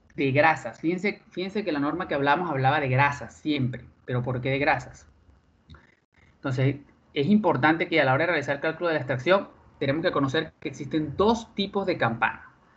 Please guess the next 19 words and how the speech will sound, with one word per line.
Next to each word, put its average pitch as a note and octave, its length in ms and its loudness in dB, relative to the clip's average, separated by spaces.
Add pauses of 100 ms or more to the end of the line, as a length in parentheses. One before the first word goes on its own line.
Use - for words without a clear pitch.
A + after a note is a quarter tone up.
(240)
Las - 140 -8
campanas C3 400 2
tipo E3+ 240 4
uno, G#3+ 260 6
que F3+ 100 -4
son D3 180 -2
las D#3+ 80 -2
campanas D3 420 0
que C#3 140 -4
usan C3+ 320 -2
las D3 100 -2
cocinas. E3 680 -2 (640)
Dichas E3 280 -2
campanas D3 420 4
extraen C#3+ 360 -2
grasa E3+ 360 2
y D3 60 -2
otras - 200 -8
partículas, D#3+ 1000 -6